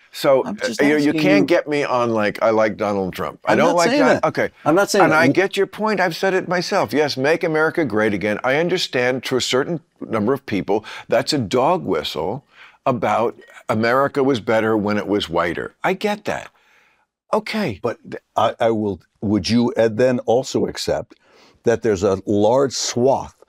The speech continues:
Speaker 2: of people in his camp and other people like him who have no clue that that's a dog whistle, that they think, "Oh yeah, make America great again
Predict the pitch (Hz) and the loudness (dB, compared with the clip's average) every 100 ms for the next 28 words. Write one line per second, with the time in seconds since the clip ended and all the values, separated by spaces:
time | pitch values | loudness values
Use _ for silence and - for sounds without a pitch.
0 | _ _ _ - 104 - 160 - 69 190 | _ _ _ -4 -4 -2 -2 -2 -4 -6
1 | _ _ _ _ _ _ _ _ 117 107 | _ _ _ _ _ _ _ _ -2 0
2 | 104 143 147 - 104 110 107 - 104 110 | 2 0 0 -2 -2 -2 -4 -2 0 2
3 | 110 98 82 85 101 87 90 - - - | 2 2 -2 -2 0 2 0 -2 -14 -16
4 | _ _ _ _ _ 131 110 - 143 143 | _ _ _ _ _ 0 0 0 0 2
5 | 117 123 185 285 - - 233 208 113 - | 2 2 2 2 0 -2 2 2 2 -6
6 | _ _ _ - 104 113 101 107 87 85 | _ _ _ -2 0 0 -2 -2 0 -2
7 | 76 73 - - _ _ _ - - - | -2 -8 -12 -18 _ _ _ -20 -6 0
8 | 117 151 175 190 - 151 135 - - 214 | 2 4 2 2 0 0 -2 -6 -2 0
9 | 233 262 170 92 127 151 139 143 127 101 | 2 2 0 -2 -4 -2 0 0 0 -2
10 | 90 117 220 170 92 87 78 123 | 0 2 2 0 -2 -2 -2 -4